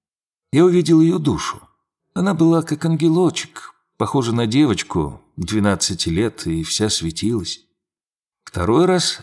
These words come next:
она явилась мне во сне, сделала с признательностью земной поклон и поблагодарила за мои о ней молитвы.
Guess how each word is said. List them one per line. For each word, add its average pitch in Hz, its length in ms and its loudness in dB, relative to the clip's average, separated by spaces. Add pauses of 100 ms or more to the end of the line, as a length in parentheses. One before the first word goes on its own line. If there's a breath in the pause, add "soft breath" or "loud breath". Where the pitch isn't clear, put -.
она 98 320 0
явилась 139 520 0
мне 123 180 -2
во 143 100 0
сне, 80 540 -4 (560)
сделала 107 640 2
с - 100 -2
признательностью 90 1040 0
земной 85 340 -2
поклон 120 580 -2 (520 soft breath)
и 165 220 4
поблагодарила 110 920 2
за 92 480 0
мои 90 460 -2
о 107 220 -2
ней 82 360 -2
молитвы. 73 720 -6